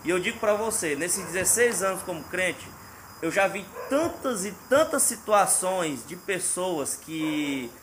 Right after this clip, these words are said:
nessa parte profética, de profecia, já foram levadas por meninice,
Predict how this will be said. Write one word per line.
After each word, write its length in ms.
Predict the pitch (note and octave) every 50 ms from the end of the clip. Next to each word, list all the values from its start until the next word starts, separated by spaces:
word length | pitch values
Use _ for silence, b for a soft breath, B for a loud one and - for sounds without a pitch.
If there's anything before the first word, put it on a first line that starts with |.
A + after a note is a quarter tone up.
| - -
nessa 220 | C#3+ C#3 - D#3+
parte 360 | - - D#3+ D#3 D3 - E3
profética, 680 | - - - G3 G3 - - D#3+ F3 E3+ E3+ - D#3 B2+
de 100 | B2 -
profecia, 800 | - - D#3 D3+ - D3+ C#3 - - - E3+ F3 D#3+ C3+ A#2 - - - - - - - - - - - - - - -
já 240 | A#2+ B2+ F#3 G3 F#3+
foram 320 | - - G#3 G#3 G3+ G3+
levadas 480 | G#3 G#3 F#3+ F3 - F3 F#3 F#3+ F3 -
por 140 | - G#3 F#3+
meninice, 840 | F#3+ G3+ G#3 G#3+ G#3 F#3 F3+ F#3 F#3+ F#3 D3+ - - - - -